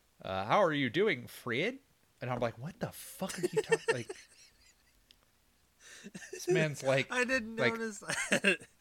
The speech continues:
Speaker 2: <laughs> How are you
Speaker 1: I
Speaker 2: doing,
Speaker 1: did. I was
Speaker 2: Fred?
Speaker 1: like, "Fred?"
Speaker 2: You're my
Speaker 1: And I
Speaker 2: son
Speaker 1: was
Speaker 2: here
Speaker 1: like,
Speaker 2: in Angel Grove, California.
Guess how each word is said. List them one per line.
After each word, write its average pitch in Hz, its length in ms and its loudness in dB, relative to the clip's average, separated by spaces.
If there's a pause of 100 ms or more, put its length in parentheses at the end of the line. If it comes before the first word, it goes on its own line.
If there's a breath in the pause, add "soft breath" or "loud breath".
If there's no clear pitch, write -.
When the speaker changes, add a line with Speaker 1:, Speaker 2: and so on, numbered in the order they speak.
(120)
Speaker 2:
<laughs> - 400 -20
How 160 140 -4
are 160 60 -4
you 139 180 -10
Speaker 1:
I 180 180 8
Speaker 2:
doing, 117 180 0
Speaker 1:
did. 113 140 -2
I 160 100 8
was 170 200 4
Speaker 2:
Fred? 170 80 2 (100)
Speaker 1:
like, - 80 -14 (960)
"Fred?" 233 400 -2
Speaker 2:
You're 156 260 -4
my 151 120 -2
Speaker 1:
And 156 40 -2
I 127 40 -4
Speaker 2:
son 175 340 8
Speaker 1:
was 190 80 6
Speaker 2:
here 175 140 6
Speaker 1:
like, 160 80 4
Speaker 2:
in 156 60 2
Angel 175 320 -2
Grove, 160 300 -4
California. 170 840 -6